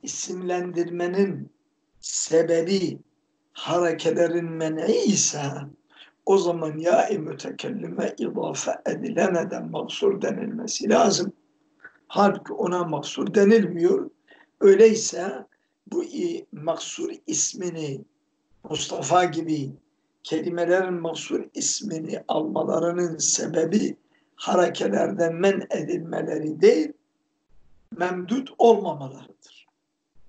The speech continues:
Evet. Yalnız bu Radi'nin itirazına karşı şöyle cevap veriyorlar alimler. Diyorlar ki,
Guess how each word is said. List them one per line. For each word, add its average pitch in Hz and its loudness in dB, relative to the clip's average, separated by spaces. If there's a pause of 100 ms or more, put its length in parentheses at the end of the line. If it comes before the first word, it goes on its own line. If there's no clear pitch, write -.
(180)
Evet. 208 -8 (720)
Yalnız - -4 (380)
bu 220 -2
Radi'nin 208 2
itirazına 185 -2
karşı - -4
şöyle - 4
cevap 165 -4
veriyorlar 165 -4 (500)
alimler. 165 0 (560)
Diyorlar 190 2
ki, - -12